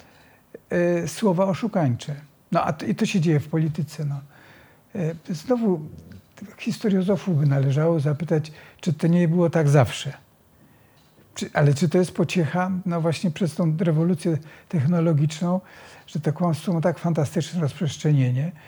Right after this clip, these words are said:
że przy pomocy kłamstwa można, Trump mógł wygrać, Brexit można było zrobić.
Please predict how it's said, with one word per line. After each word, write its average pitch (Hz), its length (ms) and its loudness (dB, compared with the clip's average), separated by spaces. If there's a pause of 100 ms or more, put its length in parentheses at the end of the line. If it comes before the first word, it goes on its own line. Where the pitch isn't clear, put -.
(380)
że 165 120 -2
przy 180 200 -4
pomocy 165 440 -2
kłamstwa 165 460 -2
można, 156 560 0 (100)
Trump 156 260 2
mógł 147 180 2
wygrać, 147 420 2
Brexit 156 400 0
można 151 300 2
było 147 240 2
zrobić. 139 540 -2